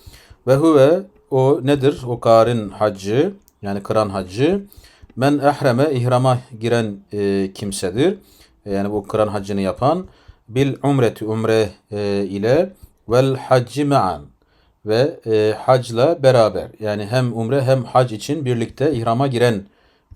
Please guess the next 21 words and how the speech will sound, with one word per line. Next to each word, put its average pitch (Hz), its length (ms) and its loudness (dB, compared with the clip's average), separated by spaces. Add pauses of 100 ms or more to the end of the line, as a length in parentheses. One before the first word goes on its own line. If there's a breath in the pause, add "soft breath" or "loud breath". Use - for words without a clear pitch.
(120)
kimsenin 107 460 -6
yaptığına 113 580 0
biz 117 280 -6
ne 117 180 -4
diyoruz? 117 260 -2
Kıran 131 240 2
haccı 101 360 -6
diyoruz. 135 400 -4 (600 soft breath)
O 120 140 -2
haccı 120 240 0
yapana 120 380 0
da 160 200 0
kârin, 131 720 2
e, 120 240 -8
deniliyor. 107 440 -2 (440 soft breath)
Ev 156 160 4
yedhulel 147 540 2
hacce 135 440 0
aleyha 123 680 2 (300)
kablet 131 420 2
tavaf. 127 340 4